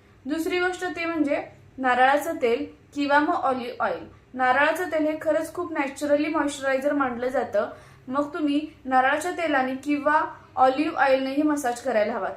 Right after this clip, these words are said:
त्यापूर्वी जसं सांगितलं की तसं तुम्ही पाय स्वच्छ धुवून घ्यायचे आहेत. जर का तुम्ही ते पाय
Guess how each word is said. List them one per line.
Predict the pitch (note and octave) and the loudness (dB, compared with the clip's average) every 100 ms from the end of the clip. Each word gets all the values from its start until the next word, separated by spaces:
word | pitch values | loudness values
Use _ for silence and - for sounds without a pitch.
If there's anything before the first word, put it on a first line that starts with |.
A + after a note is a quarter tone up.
| - | 2
त्यापूर्वी | C#4+ D#4 D4+ C#4+ | 2 2 -2 -2
जसं | D4 D#4 | -2 -2
सांगितलं | D#4+ C#4+ C#4+ A#3+ G3+ G#3 - | -4 -2 -4 -2 -2 -2 -8
की | C#4 | 0
तसं | D4 B3+ B3 - - D4 | 2 2 -4 -8 -14 -6
तुम्ही | D#4+ | -2
पाय | D#4+ D4+ | 2 2
स्वच्छ | D#4+ D#4+ - D4+ | 0 -4 -4 -2
धुवून | D#4+ D#4+ D4 | -2 0 0
घ्यायचे | D4 C#4 C4+ C#4 | 2 0 0 0
आहेत. | A#3 B3+ - - - B3+ | 0 -2 -8 -20 -10 -4
जर | C4+ | -2
का | D#4 | 0
तुम्ही | E4 E4 D#4+ D#4+ | -2 -2 -4 -4
ते | D#4+ | -2
पाय | D4 | 0